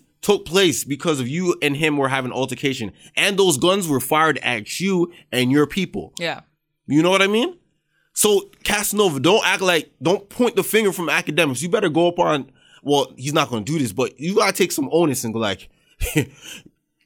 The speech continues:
Speaker 2: I, yeah,
Speaker 1: Yeah.
Speaker 2: I played a part in this
Speaker 1: "I
Speaker 2: too.
Speaker 1: played a part in this shit, and it's not cool."
Speaker 2: It's just stupid how they think it's like academics got, got him in jail,
Speaker 1: Yeah.
Speaker 2: but why? Because him reporting on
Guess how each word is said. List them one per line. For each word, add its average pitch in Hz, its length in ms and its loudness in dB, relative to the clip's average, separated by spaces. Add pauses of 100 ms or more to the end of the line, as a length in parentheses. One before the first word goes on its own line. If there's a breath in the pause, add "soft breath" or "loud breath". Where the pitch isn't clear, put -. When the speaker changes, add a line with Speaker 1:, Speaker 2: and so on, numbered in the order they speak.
(800)
Speaker 2:
I, 175 300 -8
yeah, 170 240 -4
Speaker 1:
Yeah. 170 320 4
Speaker 2:
I - 40 2
played 180 140 -6
a 175 40 -14
part 165 260 -10
in 156 60 -20
this 151 200 -16
Speaker 1:
"I 175 120 -2
Speaker 2:
too. 202 60 -8
Speaker 1:
played 233 140 2
a 214 40 0
part 254 220 0
in 320 80 -2
this 175 120 2
shit, 135 240 0
and 143 80 -2
it's 165 100 0
not 190 200 0
cool." 294 520 2
Speaker 2:
It's 247 140 -6
just 320 140 -2
stupid 285 280 -6
how 240 220 -2
they 202 220 -2
think 208 280 -6
it's 214 160 -10
like 180 320 -6
academics 185 640 -6 (160)
got, 165 300 -4 (180)
got 175 220 -2
him 185 160 -8
in 170 60 -8
jail, 170 340 -6
Speaker 1:
Yeah. 123 140 0
Speaker 2:
but 180 160 0
why? 165 180 0
Because 170 360 -8
him 185 220 -8
reporting 170 400 -4
on 160 180 -10